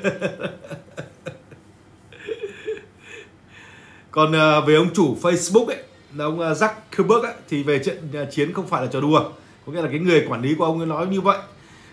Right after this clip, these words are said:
Đại cái là, là không phải chuyện đùa. Ờ, còn lại là cái người thách đấu thì là ông, ông, ông, ờ, Musk, ờ, thì, thì mình khẳng định với các bạn là <laughs> còn Dalai White thì cũng cho biết là tôi đã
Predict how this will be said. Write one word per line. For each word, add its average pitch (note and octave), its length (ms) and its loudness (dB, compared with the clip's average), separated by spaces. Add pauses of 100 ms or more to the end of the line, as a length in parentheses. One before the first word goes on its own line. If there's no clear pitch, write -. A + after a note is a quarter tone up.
(100)
Đại C3+ 140 -14
cái D3 240 -2
là, D#3+ 260 0
là C#3 160 -2
không E3 200 -8
phải D#3+ 120 -2
chuyện G3+ 140 -6
đùa. D3+ 220 4 (920)
Ờ, B2+ 280 -8
còn C#3 240 0
lại C#3+ 260 -2
là C3+ 140 -4
cái D#3+ 80 -4
người E3+ 220 4
thách F3+ 160 -2
đấu D#3+ 300 4
thì G3+ 80 -2
là C#3+ 240 -2
ông, E3 280 -4
ông, E3 200 -2
ông, E3+ 300 -4
ờ, D#3+ 160 -2
Musk, G#3 460 -2
ờ, D3+ 220 -4
thì, C#3+ 140 -6
thì C3+ 80 -8
mình C3 180 -8
khẳng B2 180 -8
định C#3+ 100 -8
với D3+ 100 -12
các F3 80 -6
bạn D3+ 240 -4
là B2+ 180 -8 (1300)
<laughs> E3 80 0 (1400)
còn C#3 140 -2
Dalai E3 260 6
White E3+ 340 6
thì D3+ 100 0
cũng F3 120 -8
cho F3 100 -2
biết A3 220 2
là E3+ 140 -4
tôi E3+ 140 0
đã E3 120 -2